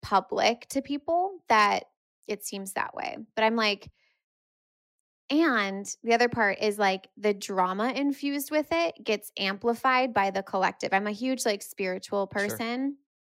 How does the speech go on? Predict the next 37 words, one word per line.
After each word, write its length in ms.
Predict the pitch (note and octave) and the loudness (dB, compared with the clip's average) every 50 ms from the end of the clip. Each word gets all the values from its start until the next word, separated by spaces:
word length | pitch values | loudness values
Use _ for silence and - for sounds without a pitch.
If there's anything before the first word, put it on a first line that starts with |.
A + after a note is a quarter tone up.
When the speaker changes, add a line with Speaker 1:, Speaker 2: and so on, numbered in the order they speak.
| _ _ _ _ - - - _ - | _ _ _ _ -20 -20 -16 _ -2
Speaker 1:
Um, 460 | G#3 G#3 G3+ F#3+ F#3+ F#3 F#3 F#3+ F#3 - - - - _ | 0 0 0 0 0 -2 -4 -8 -12 -14 -20 -20 -20 _
so 380 | _ - - A3+ G#3+ G#3 G3+ G3+ - | _ 6 8 8 10 10 8 6 4
I 100 | - G#3+ | 4 2
really 420 | G#3 G3 G#3 G#3 G#3+ G#3+ G#3+ G3+ G3+ | 4 6 6 6 6 6 4 2 2
am 100 | G#3 G3 | 0 0
into, 320 | - G3 G3+ F#3 - G#3 | -4 -6 -6 -4 -4 -2
like, 280 | G3 F#3+ F#3 F#3 - - _ | 0 0 -2 -2 -6 0 _
energy 440 | A3+ B3+ B3+ B3+ B3+ A#3 - B3+ A#3+ | 2 2 4 0 0 0 -2 -4 -4
and 140 | A3 A3 G#3 | -4 -4 -6
things 260 | G#3 G3+ G3+ G3+ - | -6 -8 -8 -6 -6
like 200 | G3 F#3+ F#3 _ | -6 -8 -6 _
that, 480 | - F#3 F#3 F#3+ A3 C4+ C#4+ - - - - _ _ _ _ - | 0 0 2 2 2 0 0 -2 -6 -16 -18 _ _ _ _ 0
where 480 | G#3+ A#3 A3 G#3+ G#3+ G#3 G3+ G3+ F#3+ - - _ | 2 4 6 6 6 6 6 4 4 0 -4 _
if 380 | - A#3+ A#3+ A#3 - - - - | 6 6 6 6 2 -6 -12 -2
the 80 | A3+ A#3 | -2 -2
collective's 720 | A#3 - - A#3+ A3+ G#3+ G#3 G3 G#3+ - - - D#4+ D4+ C4+ - | -2 0 -2 -2 0 2 2 0 0 -2 -4 -4 -2 -2 -2 -2
energy 400 | - G3+ G3+ G#3+ G#3+ G#3 G#3+ G3+ | -4 -4 -2 -4 -6 -4 -4 -4
is 120 | G3 F#3+ - - | -4 -4 -6 -8
amplified 520 | - F3+ F#3+ F#3 - G3+ G3 - F#3 F#3 F#3+ | -8 -8 -6 -4 -4 -4 -4 -2 -2 -2 0
around 260 | F#3+ F#3 F3+ F#3 F#3 | 0 0 -2 -2 -4
a 40 | F#3+ | -6
situation, 840 | F#3+ - F#3+ - - F#3+ F3+ - F3+ - - - B3+ C4+ C#4+ D4 D#4 D#4 - - - _ _ _ - | -8 -8 -10 -8 -6 -6 -6 -6 -6 -6 -4 -2 -2 -2 -2 -4 -4 -6 -10 -18 -20 _ _ _ -4
it's 140 | A3+ - | -4 0
gonna 180 | - C4 A#3 A3+ | 0 -2 0 0
be 140 | G#3+ G#3+ G#3+ | -2 -2 -6
harder 460 | G3+ - - A3 G#3+ G#3+ A3 A#3 A#3 | -6 -2 2 4 4 4 4 4 2
for 120 | A3+ - A3+ | 2 0 0
the 160 | G#3+ G3 - | 0 0 -2
individuals 720 | G3+ G3+ G3 G3+ F#3+ G3+ G3 F#3+ - F#3+ G3 F#3+ F#3+ F#3+ - | -2 -4 -4 -2 -2 -2 -4 -4 -2 -2 0 0 0 0 2
that 260 | F#3 E3 D#3 - - - - | 2 2 2 2 0 -4 -6
it's 160 | G3 F#3 - - | -6 -6 -6 -8
amplified 560 | F3+ F3+ F#3 - G3 G3 - F#3+ F#3 F#3 F3+ | -8 -8 -4 -4 -6 -4 -2 -2 -2 0 -2
around 580 | F3+ F3+ - - F3 F#3 G3 A3 B3+ C#4 - - _ _ _ _ | -2 -2 -2 -2 -2 -2 -2 -2 -4 -4 -6 -8 _ _ _ _
to 240 | - - A3+ A3 G#3 | -2 -2 0 -2 -2
disassociate 880 | - - G3+ F#3+ - G3+ - - F3+ F3 F#3+ - - - - - - - | 0 -2 -2 -2 -2 -4 -2 0 -2 -2 -2 -4 -6 -6 -6 -6 -8 -6
from 200 | - - - - | -6 -6 -6 -4
that. 240 | - - - - | -4 -4 -4 -4